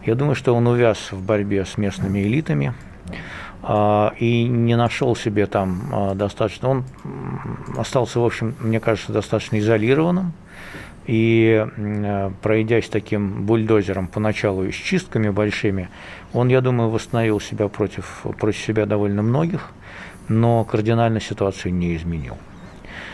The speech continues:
Поэтому, конечно, уход по состоянию здоровья — это красивое выражение лица, но мне кажется, это не соответствует действительности.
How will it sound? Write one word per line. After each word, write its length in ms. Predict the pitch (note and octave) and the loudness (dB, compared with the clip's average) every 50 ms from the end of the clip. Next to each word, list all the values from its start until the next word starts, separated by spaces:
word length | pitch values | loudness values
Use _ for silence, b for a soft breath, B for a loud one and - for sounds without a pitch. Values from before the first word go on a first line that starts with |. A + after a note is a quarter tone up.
| B B B B - - | B B B B -8 -2
Поэтому, 1000 | - G#2+ A2 A2+ A2 A2 - B2+ A#2 A2+ A2 A2 G#2+ G#2+ G#2+ G2+ G2+ G2 G2+ - - | 0 4 4 4 4 2 0 -2 0 0 0 0 0 0 0 0 0 -2 -2 -4 -4
конечно, 600 | - G#2+ G#2+ A2+ A#2 A2 - - A#2 G#2+ G#2 G2+ A2 - | -2 -2 0 0 0 0 -2 -2 0 0 0 0 0 0
уход 300 | A2+ - - A2 - - | -2 -2 -2 -4 -4 -4
по 100 | - G2+ | -4 -6
состоянию 400 | - - - - G#2 G2+ G2+ G2 | -6 -4 -2 -2 0 0 0 0
здоровья — 440 | G2 G#2+ G#2 A2 G#2 G2+ G2 F#2+ | 0 2 2 2 2 2 2 0
это 120 | F#2 - - | -2 -4 -6
красивое 720 | - - G2 G2+ - - - G2+ F#2 F#2 F2+ E2+ E2 E2+ E2 F#2 | -4 -2 -2 -2 -2 -2 -2 -2 -2 -2 -2 -4 -4 -6 -6 -4
выражение 440 | F#2+ G2 G2+ G2+ G2 G2 F#2+ F#2+ F#2 | -2 0 0 0 0 -2 -2 -4 -2
лица, 420 | G2 A2+ A2 - - F#3 G#3 F3 - - - - B B B B B B B B B B - | -2 -2 -2 -2 0 0 0 0 -2 -8 -14 -20 B B B B B B B B B B -4
но 140 | - G#2 G#2 | -2 0 2
мне 180 | G#2+ A#2 - C3+ | 2 2 0 0
кажется, 300 | - A2+ G2+ - - G#2+ | 0 0 -2 -2 -2 -4
это 140 | - - | -2 0
не 160 | G#2 G#2+ G#2+ - | 0 0 0 0
соответствует 640 | - G#2 F#2+ - - G2 - - - - E2+ D#2 | -2 -2 -4 -2 -4 -8 -8 -8 -8 -8 -8 -8
действительности. 720 | E2+ E2+ - - D#2+ D2+ - - D#2 D#2 - - - C#2+ | -8 -8 -8 -8 -10 -10 -8 -8 -10 -10 -10 -10 -10 -12